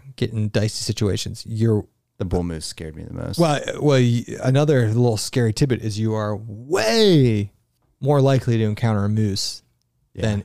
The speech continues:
Speaker 1: either a grizzly o-, or
Speaker 2: A mountain.
Speaker 1: a mountain lion.
Speaker 2: Yeah.
Speaker 1: Like, way, way, way, way more likely. And that's just 'cause there's a lot more moose. Um, so that's, that kinda adds to your point about being terrified.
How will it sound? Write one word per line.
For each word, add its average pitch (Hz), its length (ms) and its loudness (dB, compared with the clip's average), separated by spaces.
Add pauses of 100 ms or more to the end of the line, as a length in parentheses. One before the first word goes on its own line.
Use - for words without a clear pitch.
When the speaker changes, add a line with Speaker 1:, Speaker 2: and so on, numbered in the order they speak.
Speaker 1:
either 131 280 4
a 117 60 2
grizzly 113 640 0 (320)
o-, - 260 -10
or 117 520 2 (360)
Speaker 2:
A 92 40 -6
mountain. 85 300 0
Speaker 1:
a 135 40 4
mountain 110 360 2
lion. 92 260 -8 (120)
Speaker 2:
Yeah. 104 220 -16 (460)
Speaker 1:
Like, 117 180 0 (120)
way, 185 520 2
way, 160 280 4
way, 135 300 4
way 147 460 4
more 135 220 4
likely. 113 460 2 (320)
And 120 100 0
that's 123 160 2
just - 220 -2
'cause 113 160 0
there's 113 160 2
a 113 60 2
lot 110 200 0
more 120 140 2
moose. 127 540 0 (180)
Um, 104 480 0 (260)
so - 160 0
that's, 185 440 0
that 160 260 2
kinda 135 300 0 (160)
adds 123 280 -4
to - 60 -2
your 127 80 0
point 120 220 0
about 107 120 0
being 107 160 -2
terrified. 107 520 -4